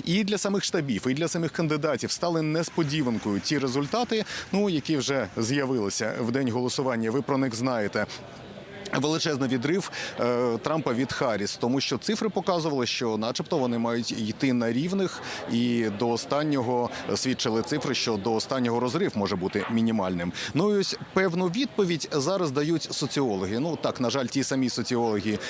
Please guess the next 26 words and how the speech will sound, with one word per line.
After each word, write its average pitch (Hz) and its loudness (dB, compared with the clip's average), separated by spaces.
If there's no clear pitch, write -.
які, 123 2
вибачте 156 0
на 131 2
слові, 151 2
але 113 2
скажу 131 2
це, 139 0
облажалися 143 0
під 143 2
час 160 0
виборчих 135 2
перегонів. 127 2
Вони 202 2
провели 202 2
екзит-поли. 156 2
Трішки 165 0
по-іншому 139 2
екзит-поли 120 0
проходять 139 0
тут, 233 0
в 147 0
Америці, 156 2
бо 110 0
в 107 0
багатьох 123 0
штатах 127 0